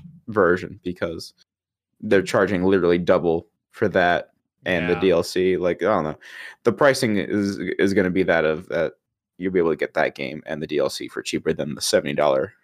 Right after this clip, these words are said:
Speaker 1: complete edition.
Speaker 2: Yeah.
Speaker 1: Um, but that wasn't even, like, the biggest news in my mind,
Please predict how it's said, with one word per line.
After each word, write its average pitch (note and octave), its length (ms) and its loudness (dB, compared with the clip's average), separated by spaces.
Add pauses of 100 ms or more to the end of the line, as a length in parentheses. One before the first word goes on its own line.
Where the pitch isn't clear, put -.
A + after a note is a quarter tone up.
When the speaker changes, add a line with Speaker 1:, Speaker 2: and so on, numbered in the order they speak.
(160)
Speaker 1:
complete F2+ 360 -6
edition. F#2 440 -6 (340)
Speaker 2:
Yeah. D3+ 240 -6 (800)
Speaker 1:
Um, F#2 460 2 (560)
but E3+ 160 6
that F#3 120 8
wasn't C#4+ 260 6
even, B3 140 4
like, G3 200 4
the D3 60 4
biggest C3 400 4
news F3 200 6
in F3 80 6
my E3+ 180 4
mind, E3 400 2